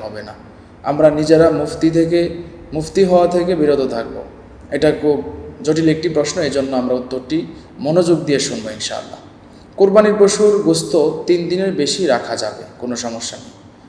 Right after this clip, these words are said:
তবে আপনার নিয়তটা যদি এরকম হয় যে আমি কোরবানি দিতেছি গোশত খাওয়ার জন্য, এমনিতে গোশত কিনতে হয়,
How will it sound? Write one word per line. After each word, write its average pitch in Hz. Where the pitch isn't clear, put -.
তবে 156
আপনার 143
নিয়তটা 175
যদি 202
এরকম 180
হয় 151
যে 156
আমি 151
কোরবানি 151
দিতেছি 160
গোশত 165
খাওয়ার 151
জন্য, 143
এমনিতে 143
গোশত 143
কিনতে 170
হয়, 135